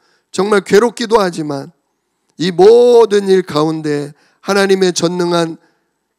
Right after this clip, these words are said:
능력과 계획이 함께 하심을 믿고 예수 그리스도 이름 부르며 인내하게 하여 주옵소서. 반드시 하나님이 나와 우리 가정과 많은 이들을 살릴 것이라는 믿음 갖고,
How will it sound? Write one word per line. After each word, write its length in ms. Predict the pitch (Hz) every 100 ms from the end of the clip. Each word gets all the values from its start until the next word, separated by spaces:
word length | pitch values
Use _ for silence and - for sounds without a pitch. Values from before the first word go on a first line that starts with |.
| _ -
능력과 840 | 165 202 202 170 - 156 127 - -
계획이 420 | 165 170 170 165
함께 340 | 170 190 -
하심을 440 | 170 156 165 156 151
믿고 520 | 170 - 220 147 _ _ _ _ _ _ _ _ -
예수 520 | 160 202 196 214 196
그리스도 320 | - 185 190
이름 240 | 180 175 165
부르며 420 | 160 156 190 202 _ -
인내하게 600 | 185 208 208 190 175 175
하여 340 | 165 170 180
주옵소서. 680 | 175 143 123 - 139 123 - 139 _ _ _ _ _ _ -
반드시 500 | 156 208 247 208 262
하나님이 580 | 240 220 214 208 190 175 _ _ _ _
나와 500 | - 147 165 165 160 - _
우리 220 | 165 180
가정과 680 | 196 170 190 233 185 151 131 _ _ _ _
많은 680 | 147 160 170 196 226 214 196
이들을 400 | 208 196 196 180
살릴 340 | - 208 214
것이라는 580 | 196 175 190 175 175 175
믿음 280 | 190 226 214
갖고, 540 | 175 - 214 175 -